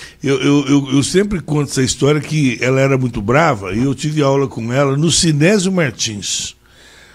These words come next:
né? E a professora, ela,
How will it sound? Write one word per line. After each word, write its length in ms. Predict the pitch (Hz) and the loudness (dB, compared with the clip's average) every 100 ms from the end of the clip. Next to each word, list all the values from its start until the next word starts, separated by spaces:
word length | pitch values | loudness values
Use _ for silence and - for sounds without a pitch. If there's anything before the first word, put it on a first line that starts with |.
| - - | -20 -12
né? 340 | 113 131 180 123 - _ _ _ _ _ - | -2 0 0 -4 -14 _ _ _ _ _ -6
E 460 | 120 123 127 123 120 | -2 0 2 2 0
a 80 | 113 | -2
professora, 840 | 135 135 156 127 131 139 170 165 131 120 113 117 | -4 0 0 0 2 4 2 0 -2 -4 -4 -2
ela, 400 | 131 233 233 | -2 -2 -4